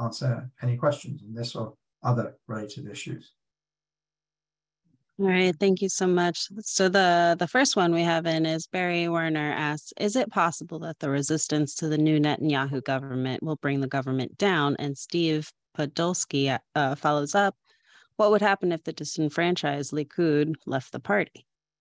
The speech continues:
Speaker 1: Well, let, let me answer the last one first, because that's, um, in, in the, the sort of attention that the Deri law, the Smotrich, I mean, these are not obviously the official names, but these are the ones that the media gave them and everyone refers to. There was an interesting law that was pushed in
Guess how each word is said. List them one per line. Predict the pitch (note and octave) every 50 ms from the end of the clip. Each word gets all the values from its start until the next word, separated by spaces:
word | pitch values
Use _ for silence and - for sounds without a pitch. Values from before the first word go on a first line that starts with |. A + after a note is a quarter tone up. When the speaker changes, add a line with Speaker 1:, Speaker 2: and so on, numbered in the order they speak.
| _ _ _ _ _ _ _ _ _ _ _ _ _ _ _ _ _ _ _ _ _ _ _ _ _ _ _ _ _ _ _ _ _ _ -
Speaker 1:
Well, | D#3 D#3 D#3
let, | D#3 D#3 D3+
let | D#3 D#3
me | D#3+ D#3
answer | C#3 C#3 C3+ - B2+ A#2+
the | A#2
last | B2+ B2 A#2+ A2+ - - A#2+
one | A2+ A2+ A2
first, | - - A#2+ A2+ - - -
because | B2+ B2 - A#2 G#2 -
that's, | - C#3 B2 A2 - - - - - -
um, | - - B2 A#2 A2+ A#2 A#2 A#2 A2+ A2 A2 A2+ A#2 A2 G#2+ - - _ -
in, | - - - - - D#3 D#3 D3+ D3 D3 -
in | D#3 D#3 D3+ D3
the, | D3 C3+ C3 C3 C3 B2+ A#2+
the | B2+
sort | B2 - C#3 C3
of | B2 A#2
attention | B2+ B2 - - D3 D3 D3 C#3 - D3 C3+ B2
that | A#2 -
the | A#2+ A#2 -
Deri | C#3 C#3+ D3 D#3 D#3+ D3 C3+
law, | C#3 C3+ C3 C3
the | A2 -
Smotrich, | - - E3 E3 D#3+ D#3+ - E3 D#3 C#3+ - - D3
I | C3+
mean, | C3 B2+ A#2+
these | A#2+ A#2+ A#2 A#2+
are | A#2+
not | A#2 A2+ - -
obviously | A2 A#2 - A2 - - G#2+ A2
the | G#2+
official | - - B2 - - A#2+ B2
names, | C#3+ D3+ C3+ C3 A#2+ -
but | - B2 -
these | A#2 G#2+ -
are | A2 G#2+
the | G#2+ G#2+
ones | G#2+ A2 A2 -
that | - -
the | - B2
media | E3 G3+ G3+ D#3 B2 C#3+ C#3
gave | C3+ C3 B2 A#2+ -
them | - G#2+ G#2+
and | G#2 G#2
everyone | - - A#2 A2 A2 G#2
refers | G2 - G3 G3+ F#3 E3+ - -
to. | - C3 C3 B2+ - _ - - - _ _ _ -
There | C#3 C3+
was | C3+ D#3+ D#3+ - -
an | C#3+
interesting | D3 D#3 E3 D#3 - D3+ B2+ - D3 C3+ B2+ B2
law | B2 A#2 A2+ -
that | B2 B2+ -
was | A#2 B2 -
pushed | - - - C#3+ B2+ - - - C#3
in | B2+ A#2+ A#2 G#2+ G#2+